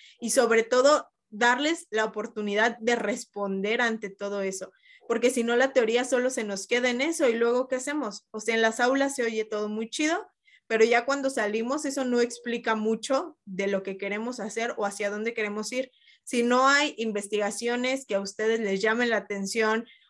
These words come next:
o que ustedes sientan que no están hablando de lo que debería de, de hacerse, háganlas. O sea, de verdad, esto se puede hacer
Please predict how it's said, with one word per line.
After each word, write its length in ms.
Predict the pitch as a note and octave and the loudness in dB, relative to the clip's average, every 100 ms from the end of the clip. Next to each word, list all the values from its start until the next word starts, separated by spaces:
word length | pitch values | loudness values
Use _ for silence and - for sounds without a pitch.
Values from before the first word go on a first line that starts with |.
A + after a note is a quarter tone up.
| _ | _
o 200 | A3 A3 | -2 2
que 80 | G#3 | 2
ustedes 800 | G3+ - A3+ A3+ A#3 A#3 B3 - | 2 2 4 4 2 0 -2 -12
sientan 540 | G#3+ A#3 A3+ A#3 A#3 | -8 -4 -2 0 0
que 140 | A3+ G3+ | 0 -2
no 160 | G#3+ | -2
están 320 | A#3+ A#3+ A#3 A3+ | -2 0 0 4
hablando 380 | G#3+ A3 A3+ | 4 4 2
de 100 | A#3 | 0
lo 160 | G#3 F#3+ | 0 -2
que 80 | G3+ | -4
debería 360 | G3+ G3 G#3 | -4 -2 0
de, 240 | G#3+ A3 - | 2 0 0
de 160 | F#3+ G3 | -2 0
hacerse, 640 | G3 - A#3+ B3+ C#4 G4 - _ _ _ | 0 0 -2 0 -2 -2 -6 _ _ _
háganlas. 600 | A#3+ D4 F4+ C4 F#3 - _ _ _ _ _ | 0 4 4 4 0 -4 _ _ _ _ _
O 80 | A3 | 2
sea, 160 | A#3+ | 6
de 80 | A#3 | 6
verdad, 400 | A#3 A#3 C4 C4+ | 6 4 2 2
esto 300 | A#3+ D4 - | -2 -2 -4
se 180 | E4 - | -2 -2
puede 420 | - G#3+ A3+ C4 | -2 2 4 6
hacer 420 | B3 B3 G#3+ A#3 | 4 2 0 0